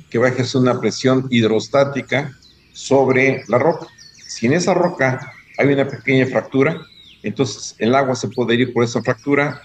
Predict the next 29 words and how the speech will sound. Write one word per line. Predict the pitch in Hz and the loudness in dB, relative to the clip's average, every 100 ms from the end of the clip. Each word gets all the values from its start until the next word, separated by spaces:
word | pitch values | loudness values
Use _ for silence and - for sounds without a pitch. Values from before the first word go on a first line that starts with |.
| - | -8
y | 113 | -2
salir | 120 120 139 | 0 2 0
por | 120 | 0
otro | 113 - | 0 0
lado. | 92 87 - _ _ _ _ | -2 -2 -8 _ _ _ _
Entonces | - 127 | -6 0
ahí | 147 147 | 2 2
podemos | - 131 139 131 | 4 4 4 -2
tener | 113 117 123 123 - - | 0 2 4 2 -4 -2
una | 123 123 | 2 4
vibración | 113 107 110 - 131 147 135 | 4 4 2 2 0 0 -2
y | |
por | 98 113 | 0 0
eso | 110 131 | 0 0
la | 107 | 0
mayor | 104 110 | 0 0
parte | 110 107 - | -2 -2 -2
de | 117 | 0
las | 104 92 - - - _ - - | 2 0 -2 -14 -20 _ -12 0
presas | 117 127 127 | 0 2 -2
tienen | - 117 117 117 117 - - | 0 0 2 2 0 -8 -18
sismógrafos | - - 220 226 - 151 - - _ _ _ | -16 -2 0 2 0 -2 -6 -14 _ _ _
para | 113 110 | 2 2
poder | - 123 143 151 131 | 4 4 4 4 4
identificar | 120 107 117 117 135 135 | 4 2 -4 0 2 2
si | - 113 | -2 -4
exactamente | - 151 147 139 131 135 - 123 | 0 -2 0 0 2 2 2 2
esto | 123 - | 2 0
está | 127 131 123 - | -2 2 0 -2